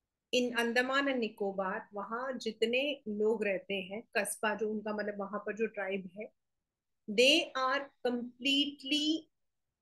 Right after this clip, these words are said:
जिसको हम बोलते हैं ना, थाउजेंड बीसी उसमें रहते हैं।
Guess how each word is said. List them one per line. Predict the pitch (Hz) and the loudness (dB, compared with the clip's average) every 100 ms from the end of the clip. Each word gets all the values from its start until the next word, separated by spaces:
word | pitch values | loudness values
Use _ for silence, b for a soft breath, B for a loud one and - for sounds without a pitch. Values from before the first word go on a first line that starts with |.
| _ _ _ _ _ _ _ _ _ _ _ _ _ _ _ 202 | _ _ _ _ _ _ _ _ _ _ _ _ _ _ _ -2
जिसको | 226 - 277 | -2 0 0
हम | 262 233 | 0 2
बोलते | 220 208 | 2 2
हैं | 233 | -2
ना, | 302 320 - 202 | 0 -2 -4 -2
थाउजेंड | 214 220 262 | 0 2 2
बीसी | 226 226 - 226 202 _ _ _ _ - | 0 -2 -2 -6 -6 _ _ _ _ -4
उसमें | 262 - 247 226 | 0 2 2 2
रहते | 202 - | 0 -4
हैं। | 151 | -18